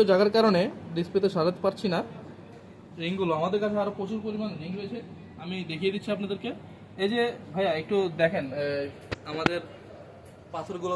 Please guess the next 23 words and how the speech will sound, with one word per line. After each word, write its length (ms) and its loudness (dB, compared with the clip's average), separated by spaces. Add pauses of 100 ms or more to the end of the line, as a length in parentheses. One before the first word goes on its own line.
তো 120 -2
দেখান, 200 -2 (120)
মুক্তা 300 2
পাথরের 360 2 (120)
মালাগুলো 360 0 (100)
দেখেন 200 -4 (380)
অনেক 220 -4
সুন্দর 220 -4 (720)
এইগুলা, 300 0 (880)
আপনারা 240 -4
দেখতে 240 -4
পাচ্ছেন। 260 0 (400)
আপনারা 260 0
চাইলে 220 4
আমাদের 240 0
কাছ 160 -2
থেকে 160 2 (140)
মুক্তা 280 -2
পাথরের 320 -2
মালা 160 0
অর্ডার 240 0
করতে 240 -6
পারেন 160 -4